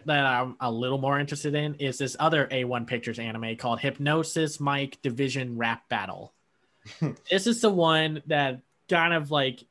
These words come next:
Speaker 1: is kind of splitting people down the middle, not because of, like, oh, it's so good or it's so bad. It's like, this is trash, but it's, like,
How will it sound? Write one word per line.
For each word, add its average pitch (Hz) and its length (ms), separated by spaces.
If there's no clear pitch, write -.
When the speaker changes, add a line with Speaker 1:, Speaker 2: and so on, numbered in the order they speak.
Speaker 1:
is 131 460
kind 165 180
of 165 60
splitting 160 360
people 165 240
down 160 200
the 156 60
middle, 160 340
not 147 260
because 143 360
of, 127 80
like, 117 340
oh, 139 220
it's 117 120
so 143 220
good 131 260
or 117 140
it's 107 120
so 127 140
bad. 117 440
It's 175 200
like, 151 280
this 190 180
is 147 140
trash, 120 720
but 123 120
it's, 117 120
like, 113 140